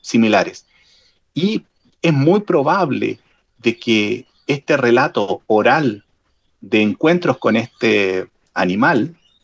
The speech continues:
de dimensiones bastante grandes se haya ido, eh, distorsionando y transmitiendo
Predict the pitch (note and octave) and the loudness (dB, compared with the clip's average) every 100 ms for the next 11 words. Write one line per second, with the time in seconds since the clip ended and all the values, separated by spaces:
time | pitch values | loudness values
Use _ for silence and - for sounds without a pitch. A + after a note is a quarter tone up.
0 | _ _ F#2 E2+ E2+ E2+ G2+ F2 - - | _ _ -4 -2 -2 -2 -2 -2 -4 -8
1 | - A2+ D3 D#3+ B2+ A#2 C#3+ - _ _ | -6 -4 0 0 0 -2 -6 -8 _ _
2 | _ _ _ _ _ - F3 D#3+ F3+ F#3 | _ _ _ _ _ -4 2 2 4 4
3 | E3+ E3+ F3 F3 F3+ F3+ B2+ B2 B2 A#2+ | 4 4 6 6 4 0 0 0 0 -2
4 | C3+ - D3+ - D3 F3 E3+ B2+ B2+ B2+ | -2 0 0 0 2 2 2 0 0 0
5 | C#3 B2+ - B2+ D3+ D#3+ C#3 B2 C#3 E3+ | 0 -2 0 0 2 2 2 2 -2 -4